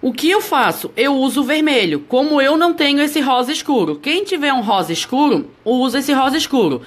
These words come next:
Eu uso duas opções, ou eu uso o vermelho, ou eu uso esse roxo, tá? Quando eu fa-, pego um tom assim, ó.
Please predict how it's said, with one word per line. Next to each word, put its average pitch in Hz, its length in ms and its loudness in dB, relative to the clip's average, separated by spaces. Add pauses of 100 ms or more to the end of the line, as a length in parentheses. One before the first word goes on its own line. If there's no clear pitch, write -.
(300)
Eu 285 160 0
uso 320 260 0
duas 311 280 0
opções, 196 540 0
ou 302 140 2
eu 349 120 2
uso 277 260 2
o 233 40 2
vermelho, 196 680 0 (340)
ou 311 220 2
eu 320 140 4
uso 294 200 0
esse 294 220 0
roxo, 247 440 0
tá? 175 300 -2
Quando 233 340 -4
eu 254 80 -2
fa-, 247 180 -4
pego 233 280 0
um 262 60 0
tom 247 260 0
assim, 214 380 -2
ó. 110 140 -4